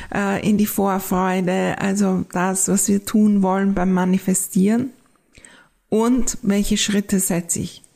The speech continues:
Welche neuen Menschen kann ich le-, kennenlernen? Welche Kurse mache ich? Welche Dinge lese ich? In welche Umgebung gehe ich? Ja, und das war's immer bei mir.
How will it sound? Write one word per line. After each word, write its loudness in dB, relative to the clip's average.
Welche 2
neuen 2
Menschen 0
kann -2
ich 4
le-, -2
kennenlernen? 2
Welche 0
Kurse 0
mache 2
ich? 0
Welche 4
Dinge 2
lese 2
ich? -6
In 4
welche 0
Umgebung 0
gehe 2
ich? 2
Ja, -2
und 0
das 0
war's -4
immer 2
bei -2
mir. 2